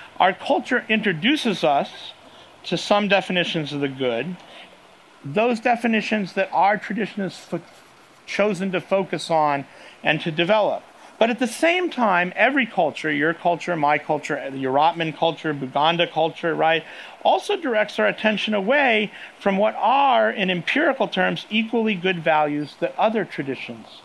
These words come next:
focus on. When we follow our own culture's primary values, which I think most of us do most of the time, but that's a,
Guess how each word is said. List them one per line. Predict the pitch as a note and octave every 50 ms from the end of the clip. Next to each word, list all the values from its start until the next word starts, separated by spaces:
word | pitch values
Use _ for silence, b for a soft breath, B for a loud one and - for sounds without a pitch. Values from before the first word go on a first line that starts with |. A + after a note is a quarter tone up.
| - - - - -
focus | - D3 C3+ B2 - C3 G#2+ - -
on. | A#2+ F#2+ - - - - - - - - - - - - - - - - - - - - B B B B B B B B
When | - G3+ A3+
we | B3 A3
follow | A3+ - C4 C4+ D4+ D#4+ E4+ E4
our | D4+ C#4+ C4+ C4+
own | C4+ C4+ A#3+ A#3
culture's | - B3+ C4 A3 - B3 A#3 A3
primary | - - A#3 A3+ A3+ A3+ A3 A3 G#3 F#3+
values, | F3 A#3 B3 C4 C#4 C4 F#3+ C3+ A#2 B2 - - -
which | G3 F#3 F3+
I | A3+ A3+ A3
think | A3+ C4 B3 G#3+
most | G#3 G#3+ G#3+ G#3+ - -
of | F3
us | E3+ - - -
do | - F#3 F3 D3
most | C3+ C3 C3 B2+ - -
of | C3+ B2+
the | A#2+
time, | - - D#3+ D3 B2+ A2 G#2+ G#2+
but | A2 G#2+ -
that's | - A#2+ A2+ - - -
a, | A#2 G#2+ G#2